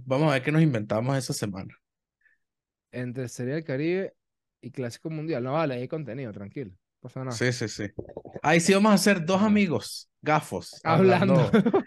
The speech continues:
Speaker 1: en
Speaker 2: <laughs>
Speaker 1: internet.
Speaker 2: Que, que hablando bastante en internet porque no tenemos
Speaker 1: Que
Speaker 2: contenido.
Speaker 1: por cierto, que por cierto, se nos olvidó comentar, pero... Eh... Ayer Carlito Feo subió en Instagram
Speaker 2: Sí,
Speaker 1: una
Speaker 2: vale, sí, es verdad.
Speaker 1: Ayer Carlito Feo sube una foto de,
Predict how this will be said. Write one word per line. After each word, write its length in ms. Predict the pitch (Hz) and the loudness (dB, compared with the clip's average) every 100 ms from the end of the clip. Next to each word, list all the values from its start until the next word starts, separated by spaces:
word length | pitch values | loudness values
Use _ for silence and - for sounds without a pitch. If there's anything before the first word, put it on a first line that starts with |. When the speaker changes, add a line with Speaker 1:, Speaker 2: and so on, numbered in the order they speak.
| 370 | 2
Speaker 1:
en 160 | 151 | 4
Speaker 2:
<laughs> 0 | |
Speaker 1:
internet. 680 | 185 190 165 - 202 208 - | 6 8 6 6 4 6 4
Speaker 2:
Que, 400 | 202 196 403 214 | 4 4 6 6
que 60 | 175 | 6
hablando 360 | 185 190 - | 6 6 4
bastante 460 | 202 143 175 175 175 | 4 2 -2 -6 -4
en 60 | 214 | -4
internet 360 | 190 156 160 - | -4 -4 -6 -6
porque 200 | 156 143 | -6 -6
no 100 | 131 | -6
tenemos 200 | 143 - | -8 -8
Speaker 1:
Que 100 | 160 | -6
Speaker 2:
contenido. 420 | 170 151 127 156 | -6 -2 0 2
Speaker 1:
por 120 | 151 | 2
cierto, 500 | 196 226 208 139 123 | 2 2 2 0 0
que 120 | 143 | 0
por 120 | 139 139 | 0 0
cierto, 300 | 185 151 143 | 0 0 -2
se 120 | 135 | 0
nos 100 | 131 | 2
olvidó 200 | 135 127 | 2 0
comentar, 460 | 147 175 170 139 - - | 0 0 2 0 -2 -4
pero... 440 | 147 147 170 170 - | -2 2 0 -2 -2
Eh... 840 | 127 123 117 113 107 104 95 95 - _ _ _ _ | 2 4 4 4 2 0 -2 -6 -10 _ _ _ _
Ayer 360 | - 127 135 127 | 0 2 4 4
Carlito 340 | 156 170 170 151 | 2 2 2 2
Feo 460 | 165 165 180 175 | 2 4 4 2
subió 360 | - 139 131 127 | -2 0 4 4
en 80 | 143 | 4
Instagram 520 | 165 127 147 190 175 | 2 2 0 -2 -4
Speaker 2:
Sí, 140 | - 113 | -2 2
Speaker 1:
una 640 | 117 131 143 139 123 107 | 4 4 2 2 2 2
Speaker 2:
vale, 800 | 101 95 196 190 143 123 113 110 | 2 0 -2 -4 -4 -8 -10 -12
sí, 500 | 107 - 147 165 170 | -14 -12 -10 -8 -6
es 100 | 160 | -6
verdad. 320 | 151 113 95 | -6 -8 -4
Speaker 1:
Ayer 200 | 101 123 | 2 4
Carlito 260 | 127 156 160 | 4 4 2
Feo 200 | 170 165 | 4 4
sube 360 | 160 143 139 139 | 6 4 4 4
una 240 | 160 170 | 4 4
foto 440 | 170 196 160 180 - | 4 2 2 0 -2
de, 540 | 131 143 143 165 - | 0 2 4 4 2